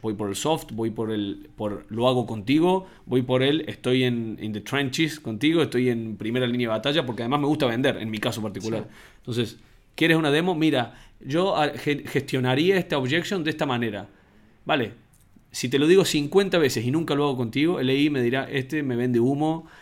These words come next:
Speaker 1: lee en algún template y me dice lo que tengo que hacer, pero no lo he visto hacerlo nunca".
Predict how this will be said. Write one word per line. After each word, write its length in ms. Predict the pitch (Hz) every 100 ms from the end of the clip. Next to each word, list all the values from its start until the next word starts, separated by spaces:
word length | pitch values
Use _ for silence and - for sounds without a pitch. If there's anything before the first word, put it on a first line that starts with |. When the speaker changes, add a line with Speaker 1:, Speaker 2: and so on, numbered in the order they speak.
| -
Speaker 1:
lee 560 | 127 135 147 147 139 98
en 100 | 120
algún 440 | 120 123 139 135 127
template 460 | 156 151 160 165 135
y 60 |
me 80 | 123
dice 180 | 135 135
lo 60 | 123
que 60 | 123
tengo 160 | 139 123
que 80 |
hacer, 380 | 120 151 175 196
pero 220 | 127 123
no 160 | 120 127
lo 100 | 127
he 40 |
visto 200 | 123 123
hacerlo 280 | 113 113 107
nunca". 280 | 101 87